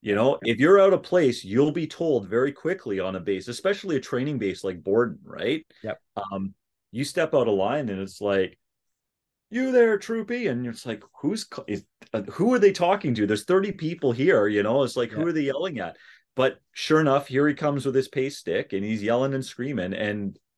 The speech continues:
Speaker 1: some random person gets chewed out for something.
Speaker 2: Yeah.
Speaker 1: Well, his beret was, you know, had a lint on it from, you know, hundred yards away.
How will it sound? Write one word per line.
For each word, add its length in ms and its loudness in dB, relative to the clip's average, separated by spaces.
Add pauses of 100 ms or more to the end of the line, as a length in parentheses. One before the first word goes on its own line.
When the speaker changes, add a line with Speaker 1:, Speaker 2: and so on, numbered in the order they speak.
(220)
Speaker 1:
some 340 0
random 340 4
person 440 0
gets 340 -4
chewed 260 -2
out 200 2
for 160 -8
something. 500 -10 (320)
Speaker 2:
Yeah. 160 -4
Speaker 1:
Well, 160 4
his 120 0 (200)
beret 340 4
was, 240 0 (200)
you 100 -6
know, 300 -4 (220)
had 140 0
a 60 2
lint 280 0
on 180 -4
it 160 -10
from, 340 -10 (200)
you 100 -8
know, 260 -8 (200)
hundred 320 -4
yards 260 0
away. 280 -6